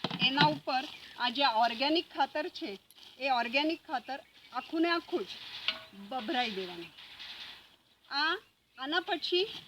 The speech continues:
એનું મોઢું આ પ્લાસ્ટિકના થેલી વડે બંધ કરવાનું, એકદમ એરટાઇટ. આ દોરી વડે એને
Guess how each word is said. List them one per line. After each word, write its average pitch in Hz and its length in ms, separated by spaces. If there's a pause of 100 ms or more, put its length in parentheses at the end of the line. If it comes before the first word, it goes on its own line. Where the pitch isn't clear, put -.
(120)
એનું 277 320
મોઢું 320 400 (840)
આ 294 220 (420)
પ્લાસ્ટિકના 302 840 (500)
થેલી 277 360
વડે 277 300 (760)
બંધ 269 260
કરવાનું, 190 540 (760)
એકદમ 294 400
એરટાઇટ. 254 500 (460)
આ 240 80
દોરી 254 320
વડે 277 200
એને 254 280